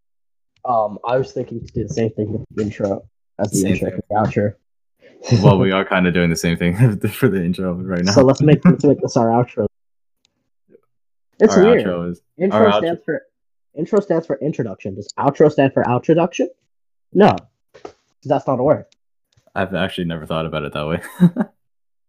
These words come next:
Speaker 1: It's, it's just, it's weird. If it's, it's, 'cause obviously it makes sense, right? Intro
Speaker 2: Yeah.
Speaker 1: in, outro out.
Speaker 2: Yeah.
Speaker 1: But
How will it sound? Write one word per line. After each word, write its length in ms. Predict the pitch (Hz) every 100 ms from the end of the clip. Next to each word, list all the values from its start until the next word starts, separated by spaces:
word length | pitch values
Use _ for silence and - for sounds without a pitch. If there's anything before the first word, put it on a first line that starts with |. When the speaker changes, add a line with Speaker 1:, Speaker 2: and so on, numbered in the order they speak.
| _ _ _ _ _ _
Speaker 1:
It's, 140 | 117
it's 300 | - - _ -
just, 340 | 131 - - _ _ _ _
it's 120 | -
weird. 320 | 123 151 165 113
If 160 | 120
it's, 160 | 147 -
it's, 160 | 170 143 165
'cause 240 | 208 - -
obviously 400 | 165 214 220 180
it 80 | 143
makes 220 | 127 -
sense, 260 | 139 101 -
right? 200 | 104 98 -
Intro 420 | 120 - 123 113 98
Speaker 2:
Yeah. 80 | 92
Speaker 1:
in, 320 | 120 113 107 -
outro 360 | 120 - 113 -
out. 400 | - - - _ _ _ _ _ _
Speaker 2:
Yeah. 200 | - - - _ _ _ _
Speaker 1:
But 300 | 165 -